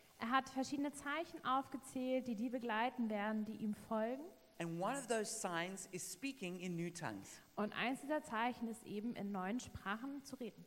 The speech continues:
Speaker 2: In one Corinthians thirteen one, it talks about, "If I speak in the tongues of men or the tongues of angels."
Speaker 1: In Ko-,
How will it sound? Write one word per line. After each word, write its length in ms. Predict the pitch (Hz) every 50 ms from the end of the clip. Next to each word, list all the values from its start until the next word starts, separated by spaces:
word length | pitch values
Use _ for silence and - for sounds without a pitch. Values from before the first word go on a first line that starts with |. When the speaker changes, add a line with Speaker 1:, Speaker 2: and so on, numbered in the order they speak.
| -
Speaker 2:
In 180 | - 165 165 160
one 160 | 180 190 202
Corinthians 560 | 196 - 202 196 202 196 196 196 190 185 -
thirteen 400 | - 202 196 196 - 196 190 185
one, 160 | 185 175 170 165
it 100 | 165 -
talks 280 | 190 180 175 - -
about, 340 | 175 170 170 165 160 165 165 - - - -
"If 60 | - 165
I 100 | 156 156
speak 320 | - - - 214 220 214
in 100 | 208 185
the 80 | 175 170
tongues 380 | - - 190 196 202 175 185
of 100 | 175 151
men 300 | 160 170 180 190 202 196
or 100 | 180 165
the 80 | 147 143
tongues 360 | - - 170 175 175 160 151
of 80 | 135 - - -
angels." 580 | 143 147 151 147 143 101 92 85 - - - - - - - - -
Speaker 1:
In 280 | - 226 233 233 233 226
Ko-, 160 | - 220